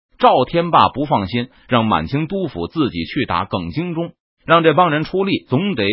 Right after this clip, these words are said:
给他们点好处。不过如何分配战利品的权利，还是掌握在自己人的手里才好。耿精忠是十几年来首个率大军反正的人，虽然我们不欢迎，也没有要求他这么做，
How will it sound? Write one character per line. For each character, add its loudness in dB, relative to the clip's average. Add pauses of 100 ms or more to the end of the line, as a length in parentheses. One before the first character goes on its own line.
给 -4
他 -2
们 -4
点 -2
好 -4
处。 -10 (300)
不 0
过 6 (120)
如 -2 (160)
何 0
分 -2
配 -2
战 0
利 -2
品 -8
的 -6
权 -2
利， -6 (120)
还 0
是 -2
掌 -4
握 0
在 -2
自 -6
己 -8
人 -4
的 -2
手 -4
里 -6
才 -4
好。 -6 (260)
耿 2
精 -2
忠 0
是 -4
十 -4
几 -4
年 -2
来 -2 (180)
首 -2
个 2
率 0
大 2
军 -6
反 -2
正 -4
的 -4
人， -8 (380)
虽 6
然 8
我 4
们 0
不 -2
欢 6
迎， 2
也 0
没 -2
有 2
要 4
求 -2
他 -2
这 -2
么 -2
做， -6